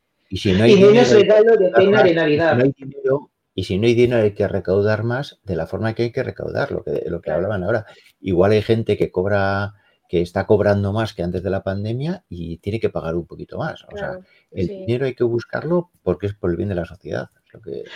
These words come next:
Speaker 2: Y también otra cosa también, eh, en mi punto de vista, para que podamos solucionar parte de ese problema, todos, toda la gente que ha mangado del gobierno,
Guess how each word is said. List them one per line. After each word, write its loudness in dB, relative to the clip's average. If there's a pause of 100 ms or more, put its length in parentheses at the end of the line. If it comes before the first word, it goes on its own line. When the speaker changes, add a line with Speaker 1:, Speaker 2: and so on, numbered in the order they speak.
(140)
Speaker 2:
Y 4
también 8
otra 4
cosa 4
también, 2 (580)
eh, 8
en 8
mi 8
punto 6
de 8
vista, 4
para 4
que 2
podamos 4
solucionar 4
parte 2
de 8
ese 2
problema, 6 (920)
todos, 6 (760)
toda 8
la 4
gente 2
que 8
ha 8
mangado 2
del 8
gobierno, 8